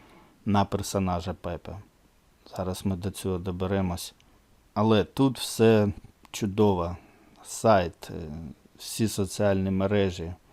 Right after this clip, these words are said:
біржі, на яких є цей токен.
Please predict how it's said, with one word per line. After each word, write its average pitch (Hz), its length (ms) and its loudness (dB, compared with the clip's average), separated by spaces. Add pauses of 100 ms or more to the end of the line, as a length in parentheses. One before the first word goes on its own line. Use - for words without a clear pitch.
(500)
біржі, 101 640 0 (160)
на 90 180 -2
яких - 560 -6
є 92 340 -2
цей 87 320 -8 (120)
токен. 85 460 -8